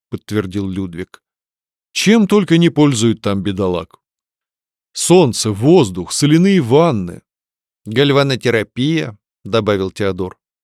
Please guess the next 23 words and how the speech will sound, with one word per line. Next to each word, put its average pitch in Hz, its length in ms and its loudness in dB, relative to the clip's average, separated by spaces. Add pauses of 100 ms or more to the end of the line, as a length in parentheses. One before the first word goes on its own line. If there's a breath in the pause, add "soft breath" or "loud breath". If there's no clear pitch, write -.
(220)
«Говорят, 151 420 2
в 143 40 0
этом 131 200 -2
направлении 131 600 0
удалось 110 380 0
добиться 110 440 -6
наибольших 107 580 -4
успехов». - 580 -12 (1300)
«Именно», 120 760 0 (160)
подтвердил 104 600 -6
адвокат. 95 500 -10 (360)
«А 113 180 -2
еще, 123 400 0
разумеется, 143 580 0
музыка. 123 680 -4 (220)
Классические 143 760 0
военные 139 500 2
марши 151 460 -2
оказывают 156 580 -2
на 139 80 0
больных 127 360 0
благотворное 120 800 -2
воздействие». 175 760 -4